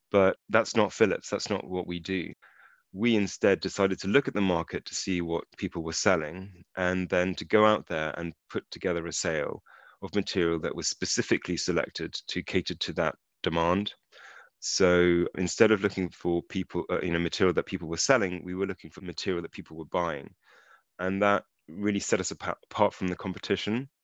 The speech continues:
We, unlike our, uh, competitors, decided to group different material from different collecting categories all together in the same sale. So, you know, whereas the competitors would, would have, you know, very rigid, uh, dividing kind of categories, whether it was Chinese ink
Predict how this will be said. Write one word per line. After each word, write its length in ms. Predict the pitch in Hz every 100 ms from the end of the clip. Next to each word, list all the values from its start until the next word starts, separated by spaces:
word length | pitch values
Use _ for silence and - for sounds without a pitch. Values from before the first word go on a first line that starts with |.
| _ -
We, 460 | 101 104 101 101 - 92
unlike 440 | 101 98 92 -
our, 180 | 85 80
uh, 420 | - - - - - _
competitors, 720 | - 90 95 82 - 76 -
decided 500 | - 85 101 107 110
to 140 | - 90
group 480 | - 98 98 92 - - _ - -
different 400 | 101 - 95 - -
material 560 | 92 - 127 117 104
from 160 | - 92
different 300 | 107 98 -
collecting 340 | 127 - 117
categories 400 | 98 90 - 87
all 160 | - 101
together 340 | - 104 90
in 120 | 85
the 60 | 82
same 300 | - 85 80
sale. 400 | - 90 82 - - - - - -
So, 400 | - 98 92 92
you 100 | 90
know, 80 | 87
whereas 380 | 90 90 87 80
the 80 | 90
competitors 500 | 90 104 90 90 -
would, 140 | 95 - 95
would 140 | 95
have, 360 | - 92 80 - -
you 80 |
know, 140 | 82 80 95
very 240 | 90 87
rigid, 420 | 82 87 87 78 - _ -
uh, 40 |
dividing 580 | 95 90 92 90 90 85
kind 140 | - 85
of 80 |
categories, 720 | - 117 - 98 95 92 90 -
whether 260 | 87 87
it 80 | 80
was 340 | 85 80 - -
Chinese 500 | - 92 87 87 -
ink 220 | 117 110